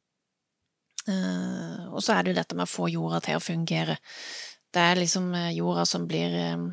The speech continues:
det viktigste ressursgrunnlaget ditt når du driver økologisk, og den må fungere både biologisk og kjemisk, skulle jeg si. Så du må få en jord med god struktur og god, godt liv, at der er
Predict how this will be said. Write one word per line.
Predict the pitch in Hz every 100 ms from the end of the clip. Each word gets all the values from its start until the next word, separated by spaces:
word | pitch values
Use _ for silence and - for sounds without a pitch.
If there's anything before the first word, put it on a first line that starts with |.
| - _ -
det | 170
viktigste | 170 - - - - 175 175 170
ressursgrunnlaget | 170 175 165 - 165 165 160 190
ditt | 226 -
når | 202 185
du | 180
driver | 175 180
økologisk, | 175 - - 220 - 190
og | 185 - - - - - - -
den | 185
må | 185 185
fungere | 190 180 175 180 -
både | 185 175 - 90 90
biologisk | 90 92 92 92 - 98
og | 92
kjemisk, | - 185 175 - -
skulle | 196 185
jeg |
si. | 208 214
Så | - 196 190 185 _ _ - - - _ _
du | -
må | 104 101
få | 107 101
en | 95
jord | 92 95
med | 98
god | 92 -
struktur | - 196 254 247
og | 202
god, | 185 185 185 -
godt | 190 - 220
liv, | 294 285
at | 214 -
der | 190 170
er | 180 175